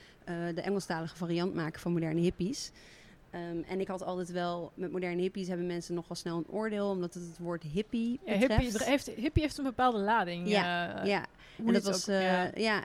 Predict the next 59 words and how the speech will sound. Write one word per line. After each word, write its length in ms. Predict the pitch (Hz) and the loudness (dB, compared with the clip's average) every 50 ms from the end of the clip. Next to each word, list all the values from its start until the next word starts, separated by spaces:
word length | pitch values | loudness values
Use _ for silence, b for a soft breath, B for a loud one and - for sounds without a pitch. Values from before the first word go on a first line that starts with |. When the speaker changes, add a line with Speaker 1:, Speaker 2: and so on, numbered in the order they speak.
| - | -2
Speaker 1:
en 120 | - 190 185 | -4 -2 -2
dat, 200 | 185 175 - - | -2 -2 -2 -4
eh, 120 | 190 175 | -2 -2
dat 120 | 196 202 - | -2 -2 0
kan 200 | - 202 196 190 | 0 0 0 0
s-, 100 | - - - | -2 -6 -6
voor 140 | - - 214 | -4 -4 0
sommige 220 | - 285 302 269 | 2 4 4 6
mensen 220 | 240 226 208 - 185 | 4 4 4 2 0
super 260 | - - 277 254 240 | 2 2 2 2 2
positief 460 | - - 208 208 202 - - 214 196 | 0 2 2 2 2 0 -2 -4 -4
zijn 240 | - - 190 185 185 | 0 0 0 2 2
en 80 | 190 175 | 0 -2
voor 100 | 190 - | -2 -2
sommigen 320 | - 196 190 180 - 180 | 0 0 0 2 2 0
juist 180 | 170 170 170 - | 0 0 2 2
helemaal 240 | 190 180 170 - | 2 2 2 2
niet. 320 | 160 180 226 330 - - - B B B B B B B B B - - | 2 4 2 2 0 -2 -16 B B B B B B B B B -14 -10
Eh, 100 | 185 190 185 190 190 | -8 -8 -6 -6 -6
maar 100 | 190 190 | -4 -2
daar 100 | 196 190 | -2 -2
wilde 180 | 202 226 208 | 0 0 0
ik 80 | 196 - | 0 0
een 60 | 214 | 0
beetje 220 | 202 185 180 - - | 0 0 0 -2 -4
van 140 | - 170 165 | -4 -4 -2
af. 440 | - - 285 - - - - - - - _ | 0 0 0 0 -2 -10 -12 -14 -16 -14 _
En 120 | - - | -4 -4
toen 200 | 294 - 196 196 | -4 -2 -4 -2
heb 140 | 190 180 175 | -2 -4 -6
ik 80 | 185 175 | -8 -8
dus 140 | 175 165 - | -8 -6 -4
een 120 | 185 180 | -4 -4
Engelstalige 600 | - 180 185 180 - - 180 165 165 170 - 180 | -2 -4 -4 -6 -6 -8 -6 -6 -6 -6 -8 -10
variant, 560 | 160 - 170 170 165 175 170 180 202 - - - | -8 -6 -6 -4 -4 -4 -4 -4 -6 -6 -10 -8
eh, 100 | - 170 | -8 -6
bedacht, 420 | 160 180 170 165 160 156 165 - | -4 -4 -2 -2 -2 -4 -4 -4
die 120 | - 190 170 | -4 -4 0
wel 360 | 165 190 196 196 202 196 - | 4 4 4 4 4 0 -2
alsnog 420 | - 185 160 175 180 185 185 - | -6 -6 -2 0 0 0 0 -2
een 100 | - 170 | -4 -2
beetje 280 | 180 180 180 175 - 180 | -2 -2 -2 -4 -6 -6
die, 320 | 165 180 175 170 170 - - | -4 -4 -2 -4 -6 -6 -6
eh, 160 | - 170 170 | -8 -8 -8
die 80 | 170 - | -8 -8
combinatie, 760 | - 196 190 180 175 160 147 185 233 - - - 240 226 214 165 | -6 -4 -4 -2 -2 -2 -2 -4 -4 -4 -4 -4 -2 -2 -2 -2
het 120 | 175 - | -2 -4
is 120 | 190 180 | -4 -6
bij 80 | - 180 | -4 -4
mij 160 | 180 170 175 | -2 -2 -2
toch 200 | 170 - 175 - | -2 -4 -6 -4
altijd 240 | - 190 196 180 - | -4 -4 -4 -4 -4
een 60 | 190 | -2
beetje 260 | 185 175 170 170 180 | -2 -2 -2 -4 -6
fifty 300 | - - 185 - - 185 | -8 -6 -8 -6 -6 -10
fifty 500 | 175 - - 220 220 - - 226 214 202 | -10 -6 -6 -6 -6 -6 -6 -6 -6 -6
van 180 | 185 - 180 170 | -6 -6 -6 -6
het 100 | 170 160 | -4 -4
moderne 680 | 175 175 175 160 185 185 185 190 190 185 175 175 175 | -2 -4 -4 -2 -4 -4 -2 -2 -2 -2 -2 -4 -6